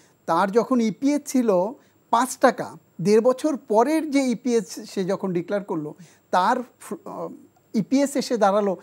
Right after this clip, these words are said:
মাইনাস দেড় টাকা। তাহলে কোথায় গেল? তাহলে কোম্পানিগুলো এক হচ্ছে না বিনিয়োগকারীর স্বার্থ রক-, সংরক্ষণ হলো, না যারা অর্থলগ্নি করলো তাদের স্বার্থ র-, সংরক্ষণ হলো, না কোম্পানির স্বার্থ সংরক্ষণ হলো,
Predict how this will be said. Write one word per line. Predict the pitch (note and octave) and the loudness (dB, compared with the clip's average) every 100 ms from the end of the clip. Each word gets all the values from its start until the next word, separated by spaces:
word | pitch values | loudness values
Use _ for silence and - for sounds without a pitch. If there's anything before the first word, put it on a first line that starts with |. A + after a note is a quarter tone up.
| - F#3 | -12 -4
মাইনাস | E3+ G3 A#3 A#3+ | -2 0 0 -2
দেড় | D#3 D#3+ F3 - | -2 -2 -4 -4
টাকা। | - - - _ _ _ _ _ | -12 -12 -20 _ _ _ _ _
তাহলে | D#3+ G#3+ | -8 -6
কোথায় | G#3+ G#3 A3 G3+ | -6 -6 -4 -4
গেল? | D#3 - _ _ _ _ _ | -6 -12 _ _ _ _ _
তাহলে | G3 A#3 | 0 2
কোম্পানিগুলো | A#3 A#3 A#3 C4+ C4 C4 C4 - | 4 4 4 2 2 2 2 2
এক | F#3+ B3+ | 0 -2
হচ্ছে | B3+ - C4 C4 - - | -4 0 0 -2 -10 -6
না | E3 F#3 B3 | 0 4 4
বিনিয়োগকারীর | G#3 A#3 B3+ B3+ B3+ C4 | 4 4 4 2 0 -2
স্বার্থ | - A#3+ - | -6 -8 -6
রক-, | B3+ A3+ _ | -6 -6 _
সংরক্ষণ | - A3+ A3 A3 A#3+ | -6 -2 -2 -2 -4
হলো, | A3 B3 D#4+ - _ _ | -4 -4 -6 -10 _ _
না | F3 E3 E3 G#3 B3+ C4+ C#4+ _ _ - | -2 2 2 2 0 -4 -10 _ _ -10
যারা | D#3+ F3 G3 G3+ | 0 2 4 4
অর্থলগ্নি | F3+ F3 B3+ B3 G#3 B3 | 2 2 2 2 0 -2
করলো | B3 A#3 | 0 0
তাদের | A3 D#3+ A#3 | 0 4 4
স্বার্থ | A3+ C4 C4 | 2 -8 -8
র-, | C4 A#3 | -8 -6
সংরক্ষণ | A#3+ A3+ A3+ C4 | -6 -6 -6 -6
হলো, | B3+ C#4 - - | -8 -8 -16 -8
না | F#3+ G#3+ | -2 -2
কোম্পানির | B3+ C#4 C4+ D4 C#4+ | 0 0 4 4 2
স্বার্থ | - G#3 - | 0 -4 -6
সংরক্ষণ | F3 E3+ D3+ - C#3+ | -6 -6 -6 -12 -14
হলো, | C#3 A#2 | -14 -14